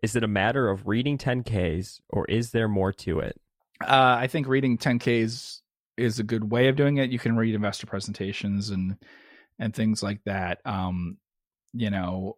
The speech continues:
Speaker 2: for a group of companies all, that are as similar as possible to each other to try to understand the differences that they think, um, e-, exist, you know, similarities and differences, so you can kinda understand the business better that way. Reading one alone isn't really that helpful. Um,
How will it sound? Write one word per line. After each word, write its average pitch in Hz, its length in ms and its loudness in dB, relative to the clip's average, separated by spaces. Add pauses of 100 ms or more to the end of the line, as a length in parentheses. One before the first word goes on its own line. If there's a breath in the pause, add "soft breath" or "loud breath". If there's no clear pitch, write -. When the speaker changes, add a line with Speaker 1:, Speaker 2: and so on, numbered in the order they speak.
(120)
Speaker 2:
for 107 160 2
a 107 40 0
group 113 300 4
of 110 120 4
companies 98 580 0
all, 101 260 0
that 98 180 -2
are 92 100 0
as 95 120 -2
similar 101 280 0
as 101 60 -4
possible 92 400 -4
to - 120 -6
each 92 160 -6
other 92 200 -2
to 87 80 -6
try 95 180 -2
to 90 60 -2
understand 87 440 -6
the 90 80 -4
differences 87 500 -4
that 90 140 -8
they 85 120 -4
think, 87 320 -4 (420)
um, 82 460 -6 (960)
e-, - 80 -8 (100)
exist, 113 440 -2
you 110 60 2
know, 98 120 0
similarities 98 440 2
and 98 60 -4
differences, 92 380 -4
so - 80 -4
you 90 60 -2
can 98 100 -6
kinda 90 200 -2
understand 85 380 -4
the 80 40 -6
business 85 320 -6
better 78 260 -4
that 78 180 -2
way. 82 260 -4
Reading 113 440 6
one 107 160 8
alone 92 460 4
isn't 85 380 -2 (480)
really 87 200 -2
that 71 180 -2
helpful. 76 560 -8 (480 loud breath)
Um, 113 340 4